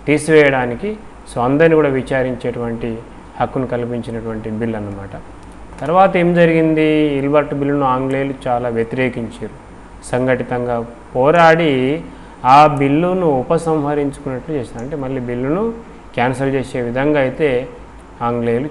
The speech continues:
చేయడం జరిగిందనమాట. So, ఇది ఆంగ్లేయుల విజయం భారతీయుల కనువిప్పు కలిగించింది. అంటే, ఆంగ్లేయుల విజయం భారతీయుల కనువిప్పు కలిగించడం ఏంటి అంటే, సంఘటితంగా పోరాడితే, జాతీయ భావంతో పోరాడితే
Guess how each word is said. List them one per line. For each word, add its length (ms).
చేయడం 280
జరిగిందనమాట. 720
So, 100
ఇది 540
ఆంగ్లేయుల 760
విజయం 560
భారతీయుల 640
కనువిప్పు 540
కలిగించింది. 680
అంటే, 200
ఆంగ్లేయుల 400
విజయం 420
భారతీయుల 360
కనువిప్పు 520
కలిగించడం 460
ఏంటి 280
అంటే, 120
సంఘటితంగా 760
పోరాడితే, 720
జాతీయ 420
భావంతో 380
పోరాడితే 760